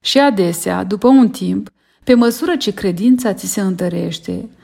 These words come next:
pe măsură ce relația ta cu acest Dumnezeu plin de bunătate se adâncește prin rugăciune, laudă, închinare, citirea Bibliei și contactul cu alți creștini, descoperi cu surprindere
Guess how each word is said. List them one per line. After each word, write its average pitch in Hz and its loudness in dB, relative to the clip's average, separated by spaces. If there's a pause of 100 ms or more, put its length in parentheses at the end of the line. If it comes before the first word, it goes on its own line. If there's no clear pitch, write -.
(220)
pe 233 4
măsură 220 0
ce 220 0
relația 208 0
ta 180 -6
cu - -6
acest 196 -2
Dumnezeu 196 -2
plin 240 2
de 220 6
bunătate 190 -2
se - -6
adâncește 185 0
prin 190 -6
rugăciune, 190 -2
laudă, 202 -4
închinare, 202 -2 (180)
citirea 247 0
Bibliei 190 -2 (120)
și - -4
contactul 247 -2
cu - -6
alți 202 -4
creștini, 180 -6 (600)
descoperi 254 0
cu 226 -10
surprindere 190 -4